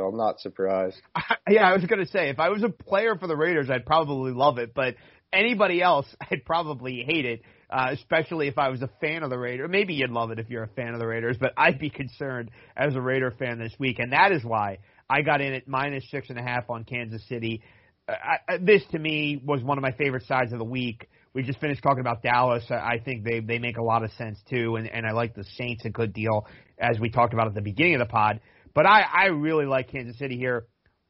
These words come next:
Speaker 2: Obviously, we talked about the revenge spot, but there's just some long-term trends that, I mean, I know as an Eagle fan, and bettors probably know by now, Andy Reid off a bye has just been absolute money in the bank, and here we have him again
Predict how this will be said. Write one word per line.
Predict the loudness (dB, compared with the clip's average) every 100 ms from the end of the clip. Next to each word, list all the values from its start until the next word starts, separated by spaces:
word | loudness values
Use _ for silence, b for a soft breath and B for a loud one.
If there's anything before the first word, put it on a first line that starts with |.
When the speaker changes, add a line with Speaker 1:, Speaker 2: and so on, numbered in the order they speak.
| 0
Speaker 2:
Obviously, | 4 4 2 -2
we | -2
talked | 2 0 2
about | -2
the |
revenge | -2 -2 -2 -4 -10
spot, | -2 2 2 0 _ _ _ 2
but | 4 4 0 -10
there's | -4 -4
just | -4 -6
some | -4 -6 -2
long-term | 2 2 0 -2 -2 -2
trends | -2 -2 -2 -4 -4
that, | -4 -6 _ _ -8
I |
mean, | -8 0
I | 0 2
know | 2 0
as |
an | -4 -6
Eagle | -2 -2 -4
fan, | -6 -4 -6 -10 _ _ -10
and | -6 -6 -8 -12 -16 -14
bettors | -6 0 2 0 0
probably | 0 0
know | -2 -2
by | -2
now, | 0 -2 0
Andy | 0 2
Reid | 2 4
off | 4 2
a |
bye | 2 4 4 0
has | -4
just | -8 -8
been | -10 -6
absolute | -6 -6 -4 -4
money | -4 -6
in | -6
the |
bank, | -2 0 0 -2 -8 _ _ -10
and | -4
here | -2 0
we | 0
have | 0 0
him | -2 -4
again | -4 -4 -4 -10